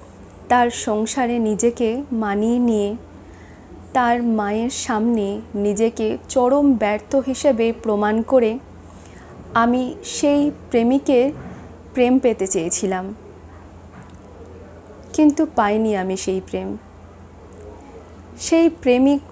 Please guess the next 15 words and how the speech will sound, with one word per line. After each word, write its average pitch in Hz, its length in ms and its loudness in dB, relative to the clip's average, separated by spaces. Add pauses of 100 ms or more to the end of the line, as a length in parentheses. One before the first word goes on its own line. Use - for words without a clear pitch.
(120)
ভালোবাসার 240 800 0
কবরে 220 480 0 (1200)
চাপা 220 380 2
পড়ে 247 300 4
গিয়ে 226 340 -2 (880)
একজন 277 600 0 (240)
স্বামীকে 240 800 -2
ফিরিয়ে 233 340 0
দিল 202 220 2
আমার 190 260 -2
কাছে, 190 380 -6 (1400)
যে 262 280 0
খুব 285 200 -4 (140)
ভালো 226 360 0
সন্তান, 196 680 -4